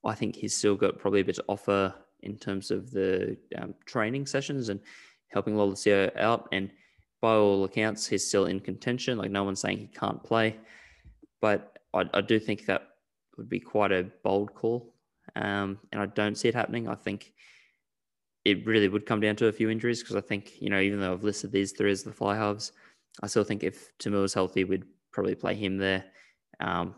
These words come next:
and if Reece Hodge is healthy, I think we'd still play him there before Q C. It might be interesting to see who's the priority ten out of Hodge and To'omua, but, um, yeah, for the time being, I don't see Quade as getting any game time.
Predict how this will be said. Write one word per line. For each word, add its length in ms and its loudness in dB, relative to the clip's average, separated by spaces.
and 120 0
if 140 -4
Reece 160 2
Hodge 220 0
is 120 -4
healthy, 220 -2
I 40 -2
think 180 -6
we'd 120 -4
still 140 -2
play 160 -4
him 180 -6
there 140 -2
before 400 -6
Q 180 -6
C. 200 2
It 100 -2
might 180 2
be 60 -2
interesting 420 -2
to 80 -10
see 160 4
who's 520 -2
the 80 -4
priority 400 2
ten 260 -2
out 120 2
of 200 0
Hodge 300 -4
and 240 -6
To'omua, 560 -2
but, 280 0
um, 320 0
yeah, 180 0
for 120 -6
the 60 -2
time 200 0
being, 140 0
I 60 0
don't 420 -2
see 640 -2
Quade 380 -2
as 140 -8
getting 440 -4
any 160 -4
game 300 -6
time. 380 -8